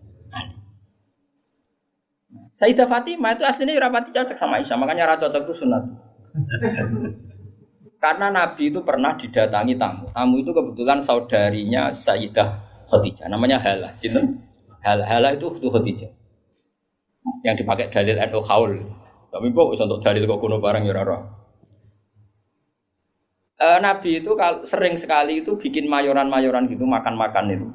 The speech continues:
Ya nyembelih wedhus, pokoknya makan-makan. Untuk ngenang siapa? Khadijah. Apalagi yang datang tuh kalau keluarganya. Eh, makanya beberapa Q N O membuat dalil bahwa mengenang orang meninggal itu boleh. Buktinya Nabi mengenang.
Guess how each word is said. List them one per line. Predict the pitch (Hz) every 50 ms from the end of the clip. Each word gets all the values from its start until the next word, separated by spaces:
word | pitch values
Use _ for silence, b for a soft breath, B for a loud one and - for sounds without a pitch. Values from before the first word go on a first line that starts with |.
| - - -
Ya | 104 104 104
nyembelih | 104 107 104 104 107 107 110
wedhus, | 123 123 - 139 139
pokoknya | 160 170 175 175 156
makan-makan. | 151 147 147 139 127 120 113 104 - 85 - -
Untuk | 170 165 185 175 147
ngenang | 160 156 151 151 151
siapa? | - 151 147 - - - - _ _ _ _ _ _ _ _ - - - _ _ _ _ _ _ _ _ -
Khadijah. | - 101 104 92 - - - - - - - _
Apalagi | - - 104 101 120 117 117 120 160 156
yang | 139 131
datang | - 110 110 113 117 123
tuh | 131 -
kalau | 127 120 117 110
keluarganya. | 107 110 110 101 98 90 78 78 - - - - - _ - - _ _ _ _ _ _ _ _
Eh, | - 101 104 117
makanya | 117 120 113 117 127 160 143
beberapa | 123 113 - - 113 107 123 113
Q | - - 117 98
N | 107 110 -
O | 131
membuat | 147 147 139 123 120 120 113 -
dalil | 101 95 92 92 110 135 135
bahwa | 123 113 110 117 120 135
mengenang | 131 127 127 131 139 131 127 131
orang | 131 127 131
meninggal | 131 131 135 123 135 143 -
itu | 156
boleh. | - - 143 131 113
Buktinya | - 117 117 117 147 160 156 143 135 127
Nabi | -
mengenang. | 175 156 143 135 127 123 131 131 131 127 - - -